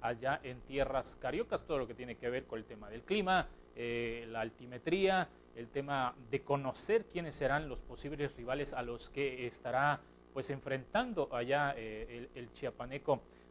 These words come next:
durante el mes de septiembre. Entonces, se encuentran en esa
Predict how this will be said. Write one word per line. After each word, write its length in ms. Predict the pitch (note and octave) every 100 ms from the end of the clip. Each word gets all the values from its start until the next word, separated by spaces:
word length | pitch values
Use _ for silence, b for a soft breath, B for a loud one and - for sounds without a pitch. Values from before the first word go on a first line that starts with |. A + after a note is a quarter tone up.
| A#2+
durante 520 | A#2+ B2+ C3+ C#3 C#3
el 120 | A#2 A2+
mes 260 | B2 A#2+ - A#2+ A2
de 120 | B2+
septiembre. 540 | A#2 A#2 - A2+ G#2+ A#2
Entonces, 600 | A#2 D#3 D#3+ G#3+ A#3+ -
se 160 | D3+ D3
encuentran 540 | C3 E3+ G3+ E3 C3+
en 100 | C3
esa 400 | D3 D3+ C#3 B2